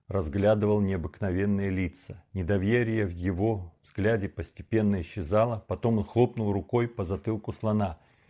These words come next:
«Я молод и не могу ничего решить без старших.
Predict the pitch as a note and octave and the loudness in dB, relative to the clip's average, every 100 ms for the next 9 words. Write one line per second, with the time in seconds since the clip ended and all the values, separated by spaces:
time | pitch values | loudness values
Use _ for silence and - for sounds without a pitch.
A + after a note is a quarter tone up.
0 | _ _ _ F2+ B2+ C3+ D3 C3+ E2+ - | _ _ _ 4 6 6 4 2 -2 -8
1 | - _ - G#2+ A2+ A#2 B2 C3+ A2+ - | -20 _ -2 2 4 4 2 0 -2 0
2 | G#2 G#2 F#2+ - G#2 F2 G2 - G#2 F#2 | 0 0 -2 -4 -4 -4 -8 -2 -2 -2
3 | - - | -6 -18